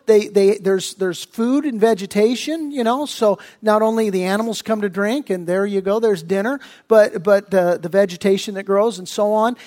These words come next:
Um, and, and by the way, if you're ever in a f-, survival situation, that's what you need in that order. It's, it's shelter,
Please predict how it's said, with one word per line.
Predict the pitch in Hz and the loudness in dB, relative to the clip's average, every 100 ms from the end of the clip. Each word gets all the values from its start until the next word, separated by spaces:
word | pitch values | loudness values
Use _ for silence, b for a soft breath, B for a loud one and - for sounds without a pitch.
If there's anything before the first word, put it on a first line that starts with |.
| B B | B B
Um, | 214 214 208 - | 4 4 2 2
and, | 277 349 254 214 247 - b b b | 4 6 6 4 0 -4 b b b
and | 269 269 247 208 | -4 0 -2 4
by | 294 349 | 6 6
the | |
way, | 233 240 196 190 | 6 6 4 0
if | 190 | -2
you're | 285 | 2
ever | 311 277 | 4 4
in | 247 | 0
a | |
f-, | 190 - | -2 -6
survival | - 233 214 247 233 | -8 2 4 4 2
situation, | - 190 190 185 175 - 185 | -2 -2 0 0 0 -2 -4
that's | 180 240 - | -2 -2 -4
what | 247 | -8
you | 254 | -4
need | 226 208 180 | 0 0 -2
in | 185 | -2
that | 185 196 | -2 0
order. | 202 226 190 160 | 2 0 0 -4
It's, | 170 - | -6 -4
it's | 196 180 | -2 -2
shelter, | - - 202 240 - 302 330 | -4 -2 2 2 2 -2 -2